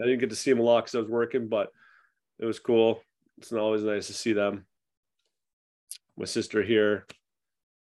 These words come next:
brother-in-law, get to crash at their place, whatever. Uh, my parents, yeah, all my family, my dog. Sweet.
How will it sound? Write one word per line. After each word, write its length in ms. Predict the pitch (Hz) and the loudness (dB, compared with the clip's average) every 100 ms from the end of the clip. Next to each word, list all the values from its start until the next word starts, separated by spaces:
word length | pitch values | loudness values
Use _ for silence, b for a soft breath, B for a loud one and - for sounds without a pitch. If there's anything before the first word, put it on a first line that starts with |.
| - | -2
brother-in-law, 580 | 110 104 101 98 98 95 _ _ | 0 2 2 2 2 -2 _ _
get 80 | 107 | -20
to 60 | - | -12
crash 420 | - 98 92 - | -6 -4 -4 -6
at 60 | |
their 140 | 98 92 | -6 -6
place, 360 | - 95 95 | -4 -8 -6
whatever. 500 | 104 95 92 95 95 - _ _ _ _ _ _ _ _ - | -6 -4 -2 -4 -6 -10 _ _ _ _ _ _ _ _ -10
Uh, 600 | 101 98 95 95 98 95 - _ _ _ _ _ _ _ _ _ _ _ _ _ _ _ _ _ | -6 -4 -2 -2 -4 -6 -12 _ _ _ _ _ _ _ _ _ _ _ _ _ _ _ _ _
my 100 | - | -12
parents, 640 | 98 101 95 92 - - - - | -8 -4 -2 -4 -6 -14 -18 -8
yeah, 160 | 120 113 | -2 0
all 140 | 101 | 2
my 100 | 120 | -2
family, 380 | - 98 98 98 | -2 -2 -2 -4
my 80 | 101 | -6
dog. 460 | 85 101 95 98 101 _ _ _ _ _ _ _ _ _ _ _ _ 247 _ _ _ _ _ _ _ _ _ _ _ _ | 0 2 4 2 -2 _ _ _ _ _ _ _ _ _ _ _ _ _ _ _ _ _ _ _ _ _ _ _ _ _
Sweet. 480 | - - 90 87 | -18 -10 -6 -6